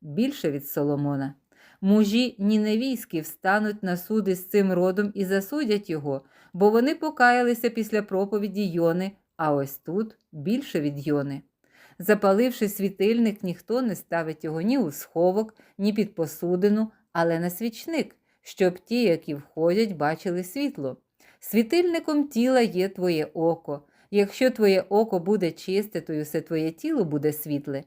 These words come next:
Коли ж воно буде лукаве, то й твоє тіло буде темне. Отже, пильнуй,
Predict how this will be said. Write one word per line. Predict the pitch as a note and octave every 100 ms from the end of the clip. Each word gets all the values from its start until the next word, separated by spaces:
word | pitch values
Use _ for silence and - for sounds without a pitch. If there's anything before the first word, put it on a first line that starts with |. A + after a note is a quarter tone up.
| _ _ _
Коли | - C4 E4+
ж | F4
воно | D4+ C#4
буде | G#3 C4 B3+
лукаве, | G3 F3+ - E3 E3+ F#3
то | G#3
й | G3+
твоє | G3+ G#3+ B3
тіло | B3+ F4 C#4+
буде | F3 E3+ E3 D3+
темне. | - C3+ C#3+ C3 - _ -
Отже, | F3 A3+ A3 F3+
пильнуй, | D#3+ D3 D#3+ A3 F#3